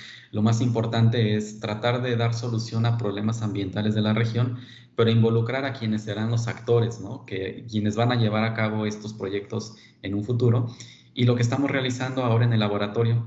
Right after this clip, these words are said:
el laboratorio que coordino es el Laboratorio de Transferencia y Degradación de Contaminantes, ahí en el Instituto de Ciencias Biomédicas. Estamos trabajando principalmente eliminando antibióticos y colorantes,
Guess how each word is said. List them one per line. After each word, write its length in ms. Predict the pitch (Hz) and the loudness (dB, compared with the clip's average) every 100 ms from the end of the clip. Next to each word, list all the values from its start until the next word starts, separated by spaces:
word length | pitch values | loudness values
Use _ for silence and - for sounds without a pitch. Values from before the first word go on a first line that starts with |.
| - | -4
el 100 | 107 | -4
laboratorio 480 | 101 101 101 110 120 | -2 -2 -2 0 0
que 140 | 117 113 | 0 0
coordino 380 | 120 117 117 | 4 6 6
es 100 | 117 | 6
el 80 | 117 | 4
Laboratorio 560 | 104 98 92 98 104 107 | 0 0 -2 -2 -2 -2
de 80 | 104 | -2
Transferencia 640 | 98 95 98 101 101 110 | -4 -4 -2 -4 -2 -2
y 40 | |
Degradación 560 | 101 92 90 90 - 95 | -2 -2 -4 -6 -4 -4
de 120 | 98 | -2
Contaminantes, 800 | 92 - 104 107 101 127 120 - - - - | -4 0 6 6 4 0 -6 -12 -20 -20 -10
ahí 180 | 95 101 | -4 -2
en 80 | 101 | -2
el 120 | 101 | -2
Instituto 460 | 101 - 90 104 104 | -4 -4 -4 -2 -2
de 120 | 95 | -2
Ciencias 280 | 98 92 110 | -6 -4 -2
Biomédicas. 600 | 131 120 120 127 - - - - - - | 2 4 4 0 -4 -14 -20 -20 -20 -14
Estamos 320 | - 139 151 | -2 0 2
trabajando 440 | 151 139 139 143 139 | 2 0 0 -2 -2
principalmente 1000 | 120 113 123 131 131 123 123 135 131 113 | -2 -2 -2 -2 -2 -2 -4 -4 -4 -2
eliminando 680 | 107 107 107 110 113 117 | 2 4 4 2 2 2
antibióticos 920 | 110 101 101 113 117 127 147 151 - - | 2 0 -2 0 0 -2 -8 -12 -14 -12
y 80 | 113 | -8
colorantes, 760 | 104 104 123 117 127 - - | -4 0 0 0 -2 -8 -20